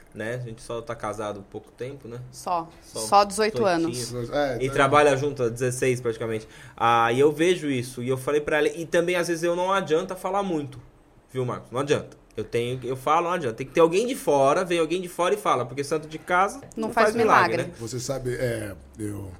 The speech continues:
Speaker 3: <clears throat> no meu Instagram outro dia eu avaliei esse discurso, esse ditado, né? Jesus dizia assim, é, "Não há profeta sem honra, a não ser na sua própria casa", né?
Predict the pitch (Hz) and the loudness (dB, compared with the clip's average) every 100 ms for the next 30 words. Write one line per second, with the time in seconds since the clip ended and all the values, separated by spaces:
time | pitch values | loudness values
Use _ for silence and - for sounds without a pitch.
0 | - - - 135 127 - - 117 127 123 | -20 -8 -4 -2 -4 -8 -10 -6 -4 -4
1 | 147 127 131 139 131 123 139 131 131 123 | -4 -4 -4 -6 -8 -6 -4 -6 -6 -6
2 | 117 107 120 110 104 92 - 104 90 110 | -6 -8 -8 -8 -8 -12 -12 -14 -14 -12
3 | 117 101 98 95 92 90 85 80 - - | -10 -10 -12 -14 -16 -16 -16 -18 -20 -20
4 | - - 101 107 110 104 - _ - - | -20 -14 -12 -10 -12 -12 -18 _ -20 -20
5 | - - _ - 113 113 - - - - | -20 -20 _ -18 -14 -14 -14 -20 -20 -20
6 | - 110 127 139 131 131 135 127 - 131 | -18 -8 -4 -4 -4 -4 -4 -4 -6 -6
7 | 113 - - - - 117 117 117 120 135 | -10 -12 -20 -20 -18 -10 -8 -6 -6 -4
8 | 147 143 151 135 - 135 135 139 131 - | -4 -4 -4 -6 -4 -4 -4 -4 -6 -6
9 | 131 131 123 110 - - - - - - | -8 -8 -8 -10 -12 -16 -16 -18 -16 -8
10 | 120 117 - 113 117 110 127 117 113 113 | -6 -6 -6 -6 -8 -8 -8 -10 -10 -12
11 | 113 98 - - - - - _ _ - | -12 -14 -16 -20 -20 -20 -20 _ _ -20
12 | - - - - - 101 | -20 -20 -20 -20 -20 -18